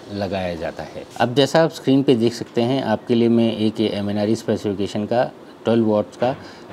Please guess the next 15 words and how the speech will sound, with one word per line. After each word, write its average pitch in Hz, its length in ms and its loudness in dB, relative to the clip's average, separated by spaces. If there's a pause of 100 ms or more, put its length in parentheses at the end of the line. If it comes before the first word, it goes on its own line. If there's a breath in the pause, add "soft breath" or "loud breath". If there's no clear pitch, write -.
जो 107 320 4
व्हाइट 110 260 2
एलईडी 110 480 4 (160)
स्ट्रीट - 320 -4
लाइट 110 180 0
का 110 120 0
जो 104 160 0
ल्यूमिनर 104 420 0
है, 110 240 -2 (180)
उसका 117 240 0
specification 104 760 -4
आपको 101 300 -4
दिखा 104 260 -4
देता 87 220 -8
हूँ। 82 180 -10